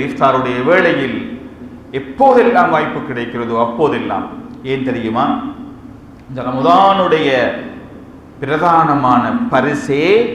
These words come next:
மக்ஃபிரத் என்று சொல்லப்படுகிற பாவ மன்னிப்பு தான்.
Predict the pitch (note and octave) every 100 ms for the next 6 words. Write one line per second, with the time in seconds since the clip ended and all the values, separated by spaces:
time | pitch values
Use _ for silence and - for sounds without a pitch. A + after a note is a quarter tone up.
0 | - - - - A2+ B2 B2 - C#3+ C#3
1 | C#3 B2 B2 B2 A#2+ A#2+ A#2+ A#2 A2+ A2+
2 | A2+ A2 G#2+ G#2+ G#2 G2+ G2+ - G2+ G#2
3 | G#2+